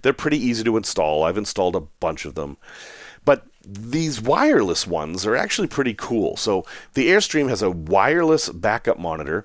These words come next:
There's a camera permanently mounted to the back of the trailer, and then you have this wireless monitor that you bring into your tow vehicle and plug it into the cigarette lighter,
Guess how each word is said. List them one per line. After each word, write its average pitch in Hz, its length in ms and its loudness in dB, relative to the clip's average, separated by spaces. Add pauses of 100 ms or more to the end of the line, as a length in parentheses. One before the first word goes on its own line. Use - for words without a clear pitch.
(120)
There's 92 120 -6
a 95 60 -4
camera 143 500 0
permanently 151 540 0
mounted 110 380 -2
to - 20 -20
the 101 80 -2
back 82 240 0
of 95 60 -4
the 92 80 -4
trailer, 98 420 2 (260)
and 104 120 0
then 156 80 2
you 202 80 2
have 175 160 2
this 139 160 0
wireless 95 500 2
monitor 175 460 4
that 95 180 2
you 107 160 -2
bring 101 440 -2
into 135 380 -2
your 110 180 0
tow 185 340 2
vehicle 98 500 0
and 98 140 -2
plug 120 200 2
it 123 60 4
into 120 160 0
the 107 80 -4
cigarette 139 340 2
lighter, 87 300 2